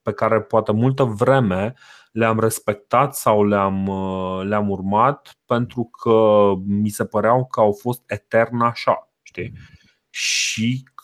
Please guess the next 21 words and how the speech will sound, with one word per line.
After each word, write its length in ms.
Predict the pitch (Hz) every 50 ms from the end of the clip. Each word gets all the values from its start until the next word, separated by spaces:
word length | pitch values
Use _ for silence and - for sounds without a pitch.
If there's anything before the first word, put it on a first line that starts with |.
| - -
că 260 | - 123 120 117 113
lucrurile 640 | 110 107 104 110 113 113 - 139 143 143 139 139
sunt 300 | 135 135 - 135 131 131
într-un 340 | 139 135 135 - - 117 107
fel 380 | 104 - - - 123 135 147 151
acum 520 | 147 135 135 - _ - 131 147 175 185
și 200 | 165 - - -
că 100 | - 110
democrația 760 | 101 98 113 110 107 107 107 - 107 101 - - - 123 131
este 260 | 143 139 135 - 113
cea 220 | - - - 127
mai 220 | 131 143 143 135 127
bună 400 | 120 117 123 135 147 165 170 170
și 160 | 160 - 123
este 220 | 107 - - -
singurul 400 | 101 101 - 117 127 131 135 135
mod 260 | 127 117 117 127 127 123
de 60 | 127
a 60 | 120
face 340 | 120 - 139 135 131 - 120
lucrurile, 600 | 113 123 131 - - 139 135 143 160 170 190 202